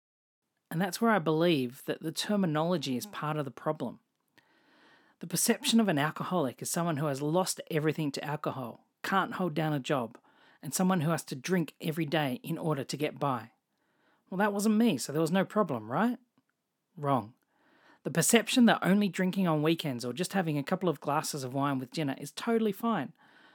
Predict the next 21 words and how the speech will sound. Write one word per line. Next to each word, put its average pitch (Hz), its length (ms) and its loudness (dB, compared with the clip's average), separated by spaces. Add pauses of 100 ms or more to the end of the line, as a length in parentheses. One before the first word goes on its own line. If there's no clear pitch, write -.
(380)
But 190 80 2
as 208 100 2
cultural 208 640 2
norms 180 460 0
change 160 360 -4
the - 80 -6
bar 160 320 2
as 143 120 -2
to - 100 -6
what's - 440 -6 (120)
acceptable - 800 -6 (400)
and 139 140 -4
what's - 260 0
not 151 320 4
when 147 140 -6
it - 100 -10
comes 147 220 -6
to - 100 -12
alcohol 147 540 -6
consumption, 131 920 -6 (520)
it's - 160 -8